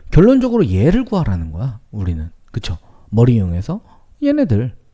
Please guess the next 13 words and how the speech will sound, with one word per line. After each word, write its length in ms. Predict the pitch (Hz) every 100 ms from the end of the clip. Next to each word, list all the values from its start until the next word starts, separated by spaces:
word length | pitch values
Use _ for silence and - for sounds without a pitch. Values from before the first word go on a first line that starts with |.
| _
어, 200 | 120 95
이용해서 480 | 90 127 156 131 -
구하라는 460 | - 104 107 87 80
거지. 220 | 78 - - - - _ -
그래서 580 | 185 185 247 120 147 _ _ _ - - _ _ _ _ -
A 240 | 107 160
벡터 420 | 190 185 - 113 131
마이너스 720 | 87 107 117 113 - 123 110
이 220 | - 113 139
비 240 | 160 156
벡터는 960 | 127 98 - - 110 87 92 147 156 107
육이 240 | 117 151
되는데, 720 | 127 95 85 95 160 90